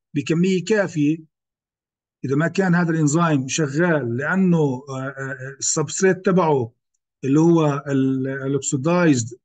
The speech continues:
ريديوس فورم من الجلوتاثيون مش موجود بكمية كافية، بصير في accumulation، يعني إذا هذا صار له drop، هذا بصير له elevation،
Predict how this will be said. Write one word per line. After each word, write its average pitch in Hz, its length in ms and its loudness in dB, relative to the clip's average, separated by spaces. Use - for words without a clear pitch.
ريديوس 143 460 2
فورم 175 220 4
من 160 200 4
الجلوتاثيون 160 640 2
مش 160 200 0
موجود 160 280 4
بكمية 170 500 4
كافية، 160 600 2
بصير 180 220 0
في 185 160 4
accumulation، 190 800 2
يعني 139 160 0
إذا 165 160 2
هذا 180 100 2
صار 196 180 2
له 202 160 6
drop، 175 380 2
هذا 180 140 2
بصير 190 260 2
له 196 160 2
elevation، 180 500 2